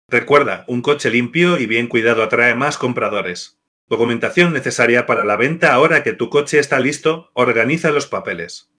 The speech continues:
Aquí te dejo una lista de documentos que necesitas tener a mano. Uno. Título del coche, demuestra que eres el dueño. Dos. Historial de mantenimiento, muestra que has cuidado bien del coche.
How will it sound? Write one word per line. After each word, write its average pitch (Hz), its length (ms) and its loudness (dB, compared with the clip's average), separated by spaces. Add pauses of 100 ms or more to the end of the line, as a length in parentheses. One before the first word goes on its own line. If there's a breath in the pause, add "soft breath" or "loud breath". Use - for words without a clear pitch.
(160)
Aquí 170 260 0
te 135 160 2
dejo 117 220 2
una 123 220 2
lista 117 320 -2
de 110 100 0
documentos 120 640 -2
que 143 100 0
necesitas 127 580 -2
tener 139 280 0
a 117 60 0
mano. 110 400 -6 (100)
Uno. 95 400 -8 (280)
Título 156 320 0
del 110 200 2
coche, 123 560 -4
demuestra 127 560 0
que 117 200 4
eres 139 220 4
el 110 140 -2
dueño. 92 500 -8 (260)
Dos. - 460 -2 (260)
Historial 123 520 2
de 120 80 0
mantenimiento, 117 1000 -4
muestra 139 460 -2
que 110 140 2
has 113 120 0
cuidado 120 440 2
bien 139 240 2
del 107 180 2
coche. 107 460 -8